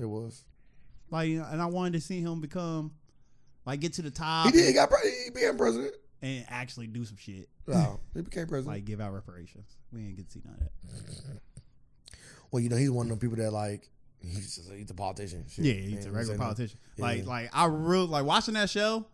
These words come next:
Speaker 2: I really do think that's how it be in Washington.
Speaker 1: Uh, uh, to a level, yeah. I
Speaker 2: Like
Speaker 1: don't, I don't think it's so motherfuckers getting murked.
Speaker 2: What?
Speaker 1: Not, not to the level they was murking them and that shit. They was murking
Speaker 2: I,
Speaker 1: motherfuckers
Speaker 2: I
Speaker 1: and all.
Speaker 2: really do think so. I think it's worse.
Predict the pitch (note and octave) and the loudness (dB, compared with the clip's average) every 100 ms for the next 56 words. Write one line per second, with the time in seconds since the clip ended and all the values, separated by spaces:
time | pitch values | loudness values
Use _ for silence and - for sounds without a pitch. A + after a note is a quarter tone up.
0 | - - C#3+ C#3 C3+ D3+ F3 D#3 C#3+ C3+ | -20 -2 0 2 4 6 6 6 2 0
1 | C#3 C3 C3 B2+ B2 B2 A#2 G#2+ - - | 0 0 0 0 2 2 2 -2 -6 -16
2 | - - F#3 G3+ G3 F#3 - - - - | -8 6 12 12 12 12 6 -10 -8 0
3 | G#3+ - F#3 G#3 F3 E3+ C3+ C#3 B2+ A#2 | 0 2 2 6 8 8 6 2 0 -2
4 | - - - - E3+ F3+ - G3+ G3 F3+ | -6 -18 -18 0 4 6 8 8 8 4
5 | E3 C#3 - E3+ E3 D#3+ D3 C#3 B2+ D3 | 2 0 2 6 6 6 2 -4 -8 0
6 | D3 D3 C#3+ B2+ C#3 A#2+ C3+ C#3 - - | 2 2 0 -2 -2 -2 -2 -4 -8 -12
7 | D3 D#3+ F4+ D5 B4+ - - - - G3+ | -6 6 10 12 10 2 -20 4 10 10
8 | G3 G3 F#3 F3 D#3+ D3+ C3+ C#3+ B2 A#2+ | 10 4 6 6 6 8 6 6 4 -2
9 | A#2 A2+ A#2+ A#2 G#2 G#2 D3 C3 A#2+ A#3 | -2 -4 -4 -4 -4 -2 -2 0 0 2
10 | A#2+ A#2+ B2 A3+ F#3+ C4+ C#4+ C4 A3+ C#4+ | 0 0 2 4 8 12 12 10 8 6
11 | A3+ A3 D4+ D#4+ B3 F#3 G3+ D#4 A3 - | 6 8 8 8 4 6 8 8 8 2